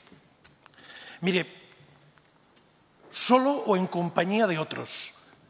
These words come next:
sin duda en compañía de otros, porque esta impunidad que ha habido y aún hay, no se hace sin grandes padrinos. Padrinos en muchas partes,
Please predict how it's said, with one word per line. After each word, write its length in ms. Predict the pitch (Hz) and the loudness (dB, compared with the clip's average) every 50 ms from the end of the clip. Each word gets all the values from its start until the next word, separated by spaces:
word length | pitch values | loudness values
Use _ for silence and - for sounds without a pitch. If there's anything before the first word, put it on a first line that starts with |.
| - - - | -20 -16 -10
sin 260 | - 151 202 185 175 | -6 -2 -2 0 0
duda 320 | 160 208 214 254 233 - - | 0 0 2 2 0 0 -2
en 120 | 185 175 - | -6 -6 -6
compañía 500 | - 160 160 - - 151 156 160 156 135 | -4 -6 -6 -4 -4 -4 -2 -2 -4 -4
de 100 | 123 127 | -6 -8
otros, 480 | 127 - - - - - - - - - - - - - - - - - - - - - - - _ | -10 -12 -14 -16 -12 -10 -10 -10 -12 -14 -20 -20 -20 -20 -20 -20 -20 -20 -20 -20 -20 -20 -20 -14 _
porque 280 | - 170 170 170 - 240 | -4 -4 -2 0 0 0
esta 160 | - - 233 | 2 2 2
impunidad 920 | 208 208 180 - - 180 165 170 170 175 190 165 117 - - - - - - | 2 0 -2 -2 -2 -4 -2 -2 0 2 2 2 2 -2 -8 -18 -20 -10 -4
que 120 | - 190 | 0 2
ha 40 | 165 | 2
habido 360 | 156 190 185 147 143 131 - - - - - - | 2 2 -2 -2 -4 -6 -8 -12 -18 -18 -12 -8
y 100 | 160 151 | -4 0
aún 220 | 156 185 202 175 | 2 2 2 2
hay, 200 | 147 139 131 196 - - - - - - _ - - - _ _ _ _ - - _ - - - - | 2 0 -2 -6 -14 -16 -20 -20 -20 -20 _ -20 -20 -20 _ _ _ _ -20 -20 _ -20 -20 -12 -6
no 160 | 160 160 202 | -2 -2 0
se 180 | 196 - 202 196 | 2 2 2 2
hace 280 | 180 - 220 226 233 - - | 2 0 -2 -4 -6 -6 -6
sin 280 | - - 180 165 165 | -6 -6 -4 -4 -4
grandes 440 | 156 156 170 170 175 - 196 - - | -2 -2 -2 -2 -2 -4 -6 -6 -6
padrinos. 720 | - - - - 220 226 208 208 - - - - - - - _ _ _ _ _ _ _ _ _ - - - - - - - - - | -6 -8 -8 -8 -8 -10 -12 -12 -16 -16 -14 -12 -12 -14 -14 _ _ _ _ _ _ _ _ _ -20 -20 -20 -20 -20 -20 -12 -2 2
Padrinos 480 | - 190 190 220 247 269 277 247 208 | 2 4 4 4 2 2 2 2 0
en 80 | 202 196 | 0 0
muchas 300 | 208 208 - 208 - - | 0 -2 -2 -4 -6 -6
partes, 600 | - - - - - 92 - - - - - | -8 -10 -12 -12 -14 -16 -14 -12 -10 -10 -12